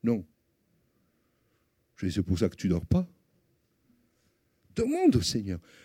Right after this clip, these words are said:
Fais aussi cet acte de foi de dire, « Seigneur, j'ai besoin de ton secours, même pour quelque chose qui peut nous sembler dérisoire, mais c'est pas si dérisoire que ça, de pouvoir se reposer. » Sachant discerner quelle est la véritable faveur de Dieu.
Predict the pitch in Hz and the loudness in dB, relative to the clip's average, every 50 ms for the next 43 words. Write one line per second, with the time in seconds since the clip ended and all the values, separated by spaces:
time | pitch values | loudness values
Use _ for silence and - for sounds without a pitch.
0 | - _ _ - - - - 339 359 330 247 - - 226 202 - - 185 165 - | -20 _ _ -20 -10 0 2 6 6 6 6 6 4 2 2 2 2 0 0 2
1 | - 170 160 - - 160 147 151 139 - - 160 151 143 139 143 147 - - - | -2 -4 -4 2 0 2 2 2 0 2 0 0 2 2 0 -2 -2 -4 0 2
2 | 147 147 170 180 147 117 127 120 107 113 160 233 247 196 - - 104 208 107 208 | 4 4 4 2 4 4 4 4 6 4 4 4 4 2 2 0 0 2 2 2
3 | 170 139 - - 196 208 196 - - 135 - - - 170 185 170 - - - - | 2 0 2 2 0 0 2 0 -2 -2 -2 2 4 4 4 4 2 -6 -20 -20
4 | - _ - 101 120 151 208 262 247 247 - 220 - - 226 214 - 226 196 - | -20 _ 0 2 4 6 6 6 4 2 0 -2 0 0 -2 2 2 2 4 4
5 | 240 226 - - 202 180 - 220 208 214 190 - - 214 208 202 208 214 220 190 | 2 0 2 -2 -4 2 4 4 6 6 4 4 2 2 2 4 2 2 2 2
6 | 202 196 190 202 185 208 233 247 220 180 160 156 160 160 165 160 147 143 139 135 | 2 2 2 2 4 4 4 4 2 0 0 0 0 0 0 -2 -2 -4 -6 -6
7 | - - - _ - 175 160 - - 143 135 143 127 135 131 123 165 180 165 _ | -6 -8 -6 _ -6 -4 -4 -4 -4 -2 -2 -2 -2 -2 -2 -2 -2 -2 -2 _
8 | - 131 113 - - 180 196 214 - - - - - _ _ 123 123 120 _ - | -4 -4 -4 -2 -2 -2 -2 -2 -4 -12 -20 -20 -20 _ _ -2 -2 -2 _ -8
9 | 131 127 147 160 160 156 - - 127 120 - 147 143 _ _ 120 113 101 101 107 | -4 -2 -2 -2 -2 -4 -4 -4 -4 -2 -2 -4 -8 _ _ -6 -4 -4 -4 -6
10 | 98 - - - - - - - - - 220 214 214 - - 220 220 202 185 180 | -8 -8 -18 -20 -10 -6 -4 0 0 0 0 0 -2 -2 -2 -2 -2 -2 -4 -4
11 | 165 - - 170 170 185 196 185 - 170 156 160 160 151 151 143 131 117 113 147 | -6 -4 -4 -2 -2 -2 -4 -4 -4 -6 -4 -4 -4 -4 -4 -4 -6 -6 -2 -2
12 | 180 175 165 165 160 - 175 170 156 143 147 131 - - 135 131 123 135 127 117 | -2 0 -2 -8 -6 -6 -8 -8 -2 -2 -2 -2 -2 -6 -8 -6 -4 -4 -4 -4
13 | - - 120 113 - - 98 90 | -4 -4 -4 -4 -2 -4 -6 -8